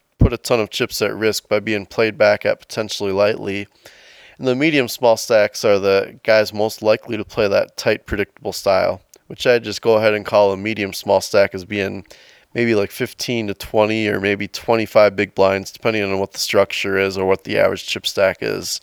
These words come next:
in that particular tournament. Which, that's about all I've got for general thoughts on this question. So until next time,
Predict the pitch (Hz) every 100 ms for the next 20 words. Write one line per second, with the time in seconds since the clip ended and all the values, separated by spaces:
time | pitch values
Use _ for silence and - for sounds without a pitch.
0 | _ _ - 101 101 - 95 - - 101
1 | 101 - 104 92 95 95 _ _ _ _
2 | - - - - _ _ - - - -
3 | - 160 185 - 190 185 160 131 123 123
4 | - 104 87 123 117 101 101 101 - 98
5 | 95 - 98 - 98 98 98 - 113 113
6 | 165 131 123 - 104 95 98